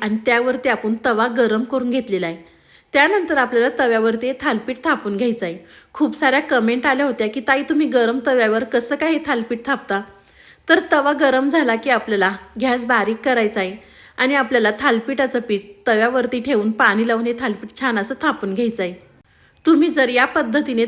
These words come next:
तव्यावरच थालपीठ केलं ना, तर खूप जास्त वेळसुद्धा लागत नाही, अगदी झटपट आपला कोणताही नाश्ता तयार होतो.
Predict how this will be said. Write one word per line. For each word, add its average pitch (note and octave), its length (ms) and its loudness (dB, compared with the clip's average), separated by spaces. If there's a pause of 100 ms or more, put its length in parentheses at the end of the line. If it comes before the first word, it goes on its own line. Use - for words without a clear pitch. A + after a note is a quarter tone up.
तव्यावरच B3+ 580 0
थालपीठ C4+ 420 -6
केलं C4 260 2
ना, G#3+ 100 -2
तर A3 180 -6
खूप A3+ 220 -10
जास्त A#3+ 280 0
वेळसुद्धा A#3+ 640 0
लागत G#3 340 0
नाही, G3 220 -4
अगदी A3 320 -4
झटपट B3+ 520 -2
आपला A3 260 0
कोणताही A#3 540 0
नाश्ता C4 380 0 (120)
तयार F#3+ 240 2
होतो. F#3 400 -8